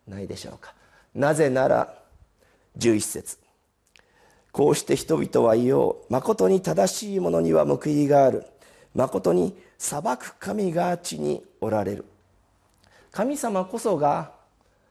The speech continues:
私たちを本当に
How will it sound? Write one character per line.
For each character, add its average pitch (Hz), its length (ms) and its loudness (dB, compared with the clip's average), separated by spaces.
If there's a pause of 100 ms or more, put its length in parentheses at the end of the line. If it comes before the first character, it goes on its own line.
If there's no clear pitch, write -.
(200)
私 139 340 -6
た 156 140 0
ち 117 240 -2
を 107 300 -2 (640)
本 120 180 -8
当 196 260 -2
に 190 340 -4